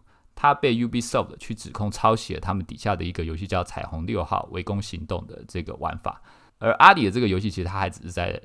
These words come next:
测试期哦，它只在 Apple，哎，好像是在 Apple 跟 Google 上面做测试，好像测试了才五天就被 Ubisoft 控告，然后就自己主动下架了。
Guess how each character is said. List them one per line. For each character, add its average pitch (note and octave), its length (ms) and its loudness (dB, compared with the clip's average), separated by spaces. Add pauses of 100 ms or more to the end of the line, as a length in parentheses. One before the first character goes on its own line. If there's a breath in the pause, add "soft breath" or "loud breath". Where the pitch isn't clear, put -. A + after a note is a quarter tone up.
(220)
测 - 180 -2
试 G#2+ 160 -2
期 - 240 -10
哦， - 300 -14
它 B2 120 0
只 G2+ 140 -4
在 G2+ 340 6 (500 soft breath)
Apple， A#2 320 2
哎， A2+ 200 2
好 F#2+ 200 0
像 A2 60 2
是 A#2+ 60 -4
在 C3+ 140 4
Apple A2+ 240 2
跟 F#2+ 160 0
Google G2 240 -2
上 E2 120 -4
面 E2 100 -4
做 E2 140 -8
测 - 220 -8
试， - 180 -16
好 - 160 -2
像 C3 60 0
测 D#3+ 240 0
试 D3 240 -4
了 A2 140 4
才 F2+ 280 0 (100)
五 E2+ 180 -8
天 A#2 360 2 (380 loud breath)
就 A#2+ 120 0
被 A2 180 2
Ubisoft G#2 600 0
控 F#2 240 -2
告， - 340 -2
然 F2 140 -2
后 G2+ 80 0
就 F#2 120 -2
自 F2+ 180 -8
己 D#2+ 60 -6
主 - 140 -12
动 C#2 140 -10
下 - 240 -10
架 - 160 -16
了。 - 140 -20